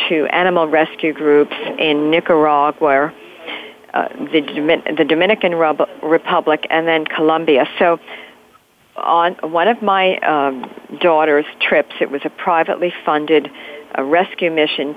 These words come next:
to Antigua. Um, she visited with a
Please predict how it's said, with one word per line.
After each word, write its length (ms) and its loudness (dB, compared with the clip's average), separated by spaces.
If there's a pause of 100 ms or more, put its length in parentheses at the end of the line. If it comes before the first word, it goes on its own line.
to 120 0
Antigua. 760 0 (680)
Um, 280 0 (300)
she 300 4 (260)
visited 380 4
with 200 4
a 240 4